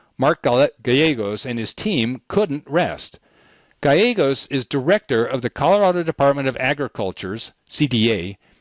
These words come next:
Inspection and Consumer Services Division, so it's his team that needs to draw up plans and implement enforcement for this wide-reaching regulation.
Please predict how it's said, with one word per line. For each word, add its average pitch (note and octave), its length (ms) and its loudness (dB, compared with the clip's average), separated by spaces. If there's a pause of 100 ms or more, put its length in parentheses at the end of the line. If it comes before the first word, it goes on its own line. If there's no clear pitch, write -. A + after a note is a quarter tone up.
(160)
Inspection G#3 720 -2
and E3+ 220 -8
Consumer D#3+ 420 0
Services D#3+ 560 0
Division, F2 560 -4 (400)
so D3+ 220 2
it's B2+ 140 -2
his B3+ 280 0
team B2 420 -2
that C3 160 -2
needs D#3 280 0
to D#3+ 100 -4
draw C3+ 320 2
up - 140 -6
plans B2+ 520 -2
and D3 140 -2
implement C3 480 -2
enforcement B2+ 680 -2
for C3 120 -4
this B2+ 240 -2
wide-reaching A#2+ 760 -2
regulation. A2 760 0